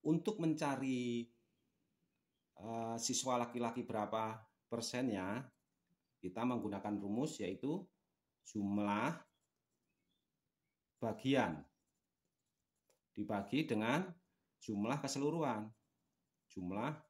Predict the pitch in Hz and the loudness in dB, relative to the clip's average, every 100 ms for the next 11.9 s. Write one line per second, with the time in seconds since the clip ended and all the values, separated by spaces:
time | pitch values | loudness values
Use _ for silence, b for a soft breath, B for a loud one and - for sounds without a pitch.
0 | _ _ _ _ - 107 107 110 107 - | _ _ _ _ -6 -2 -2 -2 -6 -6
1 | 113 117 123 - _ _ - 107 113 120 | -4 -2 -4 -10 _ _ -8 -4 -4 -6
2 | 120 _ 92 101 98 101 95 78 71 _ | -10 _ -10 -8 -8 -8 -8 -8 -12 _
3 | _ _ _ _ _ _ _ _ - - | _ _ _ _ _ _ _ _ -14 -8
4 | 101 117 117 - _ _ _ _ _ - | -4 -4 -6 -12 _ _ _ _ _ -6
5 | 92 92 - 120 123 92 92 117 143 - | -4 -4 -2 0 0 -4 -2 -2 -4 -10
6 | - 90 85 85 113 - - _ _ _ | -10 -6 -6 -6 -6 -6 -12 _ _ _
7 | - - 69 62 - - _ _ _ _ | -16 -14 -18 -18 -20 -20 _ _ _ _
8 | b b b b _ _ _ _ _ _ | b b b b _ _ _ _ _ _
9 | 143 156 151 151 190 175 127 104 - _ | 4 4 6 4 6 4 4 0 -8 _
10 | 127 131 123 123 - - 131 135 135 139 | 0 2 2 -2 -6 -2 0 2 2 2
11 | 139 180 175 127 185 151 135 127 | 2 0 0 0 2 2 0 -2